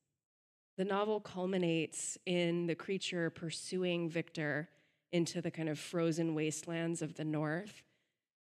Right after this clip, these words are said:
There, Victor dies of illness, and the creature carries his body off, saying, "I'm going to kill myself. I'm going to take my life because I don't want anyone to know how I was made. I don't want this to ever happen again."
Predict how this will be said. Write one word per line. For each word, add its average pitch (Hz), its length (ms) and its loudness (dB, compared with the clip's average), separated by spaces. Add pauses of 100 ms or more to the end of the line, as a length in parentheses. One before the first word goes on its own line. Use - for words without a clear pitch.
There, 180 380 4
Victor 165 360 2
dies 151 460 0
of 165 200 -4
illness, 196 640 0
and 170 200 0
the 156 60 0
creature 170 640 -2
carries 165 480 0
his 156 140 -4
body 156 380 0
off, 147 540 -2
saying, 156 640 -4
"I'm 151 200 -2
going 156 280 0 (120)
to 151 300 -4
kill 160 200 -4
myself. - 640 -4
I'm 175 120 -4
going 160 220 -2
to 143 80 0
take 160 240 -6
my 156 140 -2
life 135 400 -6 (640)
because 160 640 0
I 165 80 0
don't 160 160 -2
want 156 160 -4
anyone 160 420 0
to 160 120 -8
know 156 260 0
how 160 220 -2
I 143 160 0
was 143 220 -2
made. - 380 -6 (100)
I 165 40 -4
don't 170 140 -2
want 160 160 -2
this 151 180 -4
to - 140 -6
ever 147 180 -4
happen 139 420 -6
again." - 460 -8